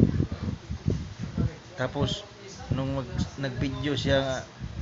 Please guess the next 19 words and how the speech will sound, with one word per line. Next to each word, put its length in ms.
sa, 160
ito 240
ngayon, 320
pinanood 560
ko. 160
May 100
pa-cross-cross, 800
may 140
heart 240
pa 100
siya, 220
wa. 100
Dili 540
man, 180
contradiction 800
man 220
ang 160
kuan 280
niya. 140